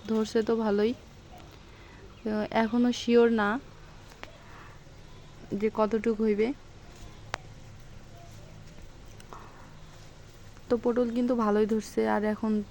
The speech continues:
পটলের দাম আছে, যেহেতু নতুন,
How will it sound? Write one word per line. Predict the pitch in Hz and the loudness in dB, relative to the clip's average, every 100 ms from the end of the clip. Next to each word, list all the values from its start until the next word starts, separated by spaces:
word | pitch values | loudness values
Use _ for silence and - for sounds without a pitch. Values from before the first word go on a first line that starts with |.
| - | -4
পটলের | 220 202 214 220 214 | -2 0 2 2 2
দাম | 202 202 208 | 2 0 0
আছে, | 208 - 208 233 - - - - - - - - | -2 0 0 -2 -6 -16 -18 -18 -18 -18 -18 -10
যেহেতু | - 220 220 226 220 | 2 4 6 4 2
নতুন, | 214 220 220 | 2 2 2